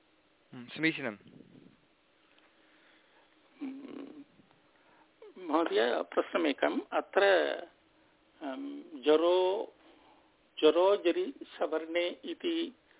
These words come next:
Speaker 2: अं, सूत्रस्य आदेशः अत्र भवति वा?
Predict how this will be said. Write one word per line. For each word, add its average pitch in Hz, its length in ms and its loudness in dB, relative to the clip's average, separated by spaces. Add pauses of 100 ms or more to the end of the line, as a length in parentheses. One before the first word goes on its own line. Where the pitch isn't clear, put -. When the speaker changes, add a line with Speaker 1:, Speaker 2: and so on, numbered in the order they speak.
(600)
Speaker 2:
अं, 143 520 -8
सूत्रस्य - 840 -6
आदेशः 156 720 -8 (680)
अत्र 151 220 0
भवति 143 340 2
वा? 151 260 2